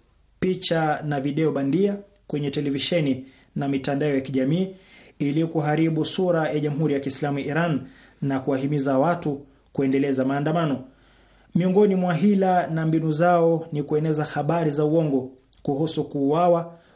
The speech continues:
kwa wasichana kadhaa ambao baadhi yao walikuwa hai na wengine waliaga dunia katika maeneo mengine kutokana na sababu kama vile kujiua na magonjwa ya aina mbalimbali.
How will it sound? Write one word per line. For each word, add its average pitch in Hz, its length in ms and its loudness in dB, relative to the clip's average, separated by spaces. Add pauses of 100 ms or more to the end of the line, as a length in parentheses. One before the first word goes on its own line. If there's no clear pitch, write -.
(160)
kwa 139 320 0
wasichana 139 600 -2
kadhaa 135 500 0
ambao 143 340 0
baadhi 135 300 -2
yao 156 360 0 (220)
walikuwa 175 400 0
hai 151 380 0 (120)
na 139 100 -2
wengine 170 500 0
waliaga 151 420 -2
dunia 151 360 -2 (340)
katika 156 380 -2
maeneo 147 340 -2
mengine 170 500 0 (260)
kutokana 143 840 -2
na 131 120 -2
sababu 147 400 0
kama 139 240 -2
vile 147 240 0
kujiua 160 600 0 (360)
na 135 400 0
magonjwa 135 720 0
ya 131 100 -2
aina 139 240 -2
mbalimbali. 139 500 0